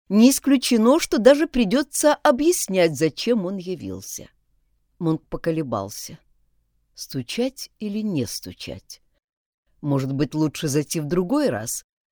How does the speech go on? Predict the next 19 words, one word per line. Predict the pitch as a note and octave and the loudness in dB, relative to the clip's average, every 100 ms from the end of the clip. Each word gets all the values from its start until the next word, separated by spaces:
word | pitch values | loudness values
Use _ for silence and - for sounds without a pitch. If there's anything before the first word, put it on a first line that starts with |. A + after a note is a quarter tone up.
| _ _ | _ _
когда | D3 B2+ A#2 C3+ | -6 -2 2 4
он | F#3 G#3+ | 4 2
узнает | D#3+ A#2 D3+ E3+ E3+ E3 - | 0 0 2 4 4 2 -2
побольше | - C#3 C#3 E3 - D#3 | -2 0 2 0 0 -6
и | - D#3+ | -2 0
о | C#3 | 0
себе, | - B2+ G#2+ C#3 G#3+ | -2 -4 -2 -2 -2
и | A#3+ C3+ A#2 A2 | -4 -6 -4 -4
о | B2 B2 | -6 -4
деле | A#2+ D3 E3 | -2 0 0
Леттерли. | A#3+ D4 B2+ G2 G#2+ - _ _ _ _ _ - | -2 -4 -8 -8 -12 -14 _ _ _ _ _ 4
Но | A3 C4 | 8 8
тут | G4 G#4 | 6 4
мимо | C#4 B3 | 6 6
крыльца | A#3+ A#3+ B3+ - F#4 D4+ | 6 2 2 2 2 4
на | G3+ A#3 | 4 4
улице | E4+ F4+ - | 4 2 0
прошла | C4 A#3+ A#3+ D#4 | 0 0 0 -2
девушка, | A3+ F3 C#3+ C#3+ - - E3+ | 0 0 0 -2 -8 -12 -14